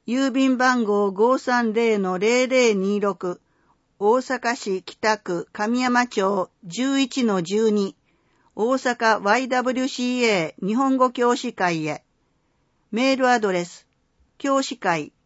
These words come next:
ケーワイオーエスエイチアイケーエーアイアットマーク、大阪オーエスエーケーエードットワイダブリューシーエードットオーアールドットジェーピー。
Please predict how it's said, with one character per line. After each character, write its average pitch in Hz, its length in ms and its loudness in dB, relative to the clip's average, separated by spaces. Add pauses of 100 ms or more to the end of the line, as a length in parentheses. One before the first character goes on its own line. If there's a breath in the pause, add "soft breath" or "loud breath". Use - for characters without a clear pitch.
ケ 277 280 -2
ー - 20 -4
ワ 262 200 2
イ 254 120 -4
オ 226 280 4
ー 196 100 -4
エ 202 60 0
ス 262 180 -6
エ 254 120 2
イ 247 60 -8
チ 240 200 -4
ア 214 100 2
イ 190 80 -2
ケ 254 300 -2
ー 240 240 0
エ - 120 -4
ー 233 40 0
ア 233 80 4
イ 180 180 -2 (140)
ア 190 80 2
ッ 196 120 -2
ト 233 160 0
マ 214 180 2
ー 175 80 -2
ク、 - 260 -12 (360)
大 233 180 0
阪 226 600 0
オ 262 220 2
ー 262 40 4
エ 262 120 4
ス 262 160 -8
エ 240 140 4
ー 196 60 0
ケ 247 260 -2
ー 247 200 2
エ - 40 2
ー 175 60 -4
ド 185 140 -2
ッ 180 60 -6 (100)
ト 214 240 0 (320 soft breath)
ワ 208 220 0
イ 262 100 -2
ダ 247 160 2
ブ 247 100 -2
リ 247 80 -2
ュ 247 40 0
ー 240 40 -2
シ 240 340 -4
ー 214 160 2
エ - 20 -2
ー 175 60 -2
ド 185 160 -2
ッ 175 60 -8 (100)
ト 226 200 2
オ 262 280 2
ー 247 120 6
ア 240 40 6
ー - 20 4
ル 196 160 -2
ド 185 140 -2
ッ - 20 -10
ト 226 240 0
ジ 214 140 0
ェ 208 140 2
ー 208 40 -8
ピ 175 380 -6
ー。 - 0 -